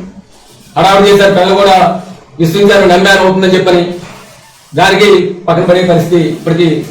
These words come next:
ఉన్నది. కాలుష్యం సంబంధించి ప్రధానంగా అదాని గంగవరం పోర్టు, ఫార్మా కంపెనీకి సంబంధించి,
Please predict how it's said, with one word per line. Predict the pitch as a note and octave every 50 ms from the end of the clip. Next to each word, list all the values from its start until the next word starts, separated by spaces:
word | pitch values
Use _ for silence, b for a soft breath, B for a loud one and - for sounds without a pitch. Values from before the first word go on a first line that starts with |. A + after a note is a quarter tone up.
| - - - - - - - - -
ఉన్నది. | D#3+ E3 E3 D#3+ D#3+ - - - - - - - - - - - - - - - - - - - - - - - - _ _ _
కాలుష్యం | D#3+ E3+ G3 A#3 A3 A#3 A#3+ A3+ A3
సంబంధించి | A3+ A3 A3 A3+ A3 A3 A3 A3 A3
ప్రధానంగా | G#3 G3 G#3+ G#3 G#3 G#3 A3 G#3+ G#3 G3+ G3+ - - -
అదాని | E3 E3+ G3+ G#3 G#3 G#3
గంగవరం | G3 F#3+ F#3+ G3 G3+ G3+ G3
పోర్టు, | F#3+ F#3+ F#3+ F#3+ F#3+ G3+ G3 G3+ G3+ G3+ - - - - - - - - - - - - - - - - _ _ _ _ _ _ _ _ -
ఫార్మా | D#3 F3 G3 G#3 G#3 G#3 G3+
కంపెనీకి | G3+ G3+ G3 G3+ F#3
సంబంధించి, | - G3 G3 F#3+ F#3+ F#3+ F#3 F#3 F#3+ G3 G3 G3 -